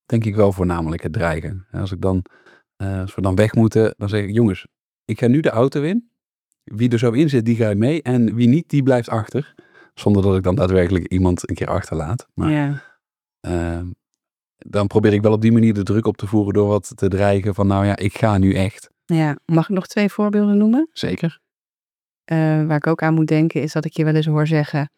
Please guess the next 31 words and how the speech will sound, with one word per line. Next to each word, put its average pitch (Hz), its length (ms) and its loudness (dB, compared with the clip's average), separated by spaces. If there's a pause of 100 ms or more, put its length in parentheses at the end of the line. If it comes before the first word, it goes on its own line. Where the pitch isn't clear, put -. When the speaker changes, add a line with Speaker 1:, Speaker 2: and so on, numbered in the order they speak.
(800)
Speaker 2:
ehm, 151 520 0 (460)
"Nou, 151 260 -2 (100)
eh, 175 160 -4
nu 202 200 4
is 240 60 4
het 220 100 -4
wel 175 160 0
klaar, 233 340 0
want 202 200 0
anders 226 260 0
dan, 214 260 2
eh, 208 60 2
moet 214 160 4
ik 220 100 -6
zo 196 160 2
weer 175 140 4
mopperen." 151 580 -2 (280)
Alsof 165 360 -2
zij 180 240 2
verantwoordelijk 175 680 0
zijn 151 460 -2
voor 156 200 0
jouw 147 420 -2 (320)
gemopper. 214 720 0 (440)
Dat 175 120 -4
is - 80 -8
ook 120 180 0
een - 60 -12
soort 214 240 -4
van 214 140 0
dreigement. 208 800 0